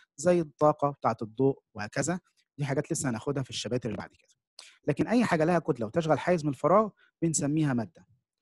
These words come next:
التغيرات اللي بتحدث في المادة بتكون نوعين، في تغيرات فيزيائية، في تغيرات كيميائية. التغيرات الكيميائية بتختلف عن التغيرات الفيزيائية بإيه؟ بتكوين روابط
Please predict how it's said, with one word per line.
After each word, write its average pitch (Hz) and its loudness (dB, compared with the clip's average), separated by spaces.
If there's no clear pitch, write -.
التغيرات 147 0
اللي 208 2
بتحدث - -4
في - -8
المادة 151 -2
بتكون 170 -2
نوعين، 98 -4
في - -8
تغيرات 156 0
فيزيائية، 160 0
في 226 -6
تغيرات 185 4
كيميائية. 139 -2
التغيرات 139 2
الكيميائية 147 -4
بتختلف 180 -2
عن 143 2
التغيرات 131 -2
الفيزيائية 135 0
بإيه؟ 131 0
بتكوين 156 -2
روابط 165 0